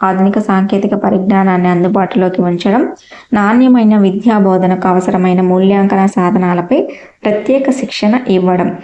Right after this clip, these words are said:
So ఇవన్నీ కూడా సర్వశిక్ష అభియాన్కు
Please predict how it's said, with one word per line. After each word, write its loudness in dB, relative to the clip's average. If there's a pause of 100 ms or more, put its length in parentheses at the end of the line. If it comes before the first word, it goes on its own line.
(260)
So 0
ఇవన్నీ 2
కూడా 0
సర్వశిక్ష -2
అభియాన్కు 0